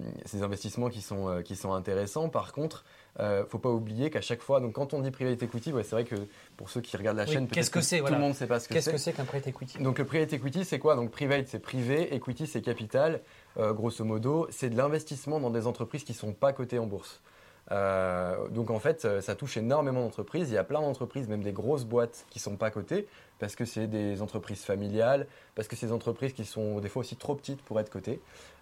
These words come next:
Speaker 1: Euh, il y a plein de typologies d'entreprises.
Speaker 2: D'accord.
Speaker 1: Euh, et c'est un marché qui est très, très vieux, qui existait même avant, en fait, les marchés, euh, cotés,
Speaker 2: D'accord.
Speaker 1: en fait. Euh, et, euh,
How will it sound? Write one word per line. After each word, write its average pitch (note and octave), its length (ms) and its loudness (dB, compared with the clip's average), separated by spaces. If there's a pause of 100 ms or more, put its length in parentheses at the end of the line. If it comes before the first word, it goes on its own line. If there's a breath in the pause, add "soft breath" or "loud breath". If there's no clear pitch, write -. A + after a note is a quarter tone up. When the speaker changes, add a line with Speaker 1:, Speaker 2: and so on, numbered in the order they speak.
Speaker 1:
Euh, F#2 380 4
il F#2 60 -6
y F#2+ 60 2
a F#2+ 60 2
plein E3 220 2
de D#3+ 40 0
typologies A#2+ 400 -2
d'entreprises. A#2 560 -4
Speaker 2:
D'accord. A#2+ 280 -6 (280 loud breath)
Speaker 1:
Euh, G2 340 4
et A2 100 0
c'est D#3+ 400 2
un G#2+ 100 -2
marché D3 380 -2
qui G#2+ 300 -2
est B2+ 120 -2
très, B2+ 160 -2
très B2 180 -2
vieux, B2+ 240 -2
qui - 120 -4
existait G#2 480 -4
même B2+ 320 0
avant, A#2 420 0
en G#2+ 80 -4
fait, A#2 220 -4
les G2+ 80 -6
marchés, G2 360 -4
euh, F#2+ 120 -4
cotés, - 380 -8 (160)
Speaker 2:
D'accord. F#3 220 -6
Speaker 1:
en F2+ 40 -14
fait. - 300 -18 (580 loud breath)
Euh, F2 480 2 (540)
et, B2+ 240 4
euh, F2+ 280 2